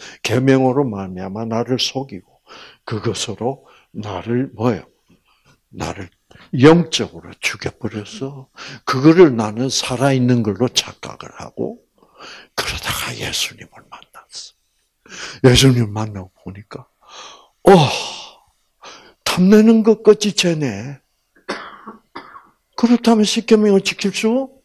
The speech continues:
없는 거라는 사실을 드디어 깨달았다, 이 말이야. 그렇죠? 어? 참. 그런데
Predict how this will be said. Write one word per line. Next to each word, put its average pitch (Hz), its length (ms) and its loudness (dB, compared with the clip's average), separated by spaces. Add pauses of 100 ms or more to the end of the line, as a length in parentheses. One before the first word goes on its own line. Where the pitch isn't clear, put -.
(640)
없는 185 440 4
거라는 156 760 -2
사실을 151 680 -6
드디어 285 400 -4
깨달았다, - 800 -8
이 226 40 -10
말이야. - 500 -20 (840)
그렇죠? - 480 -16 (840)
어? 202 120 -6 (1120)
참. - 180 -8 (2250)
그런데 254 640 4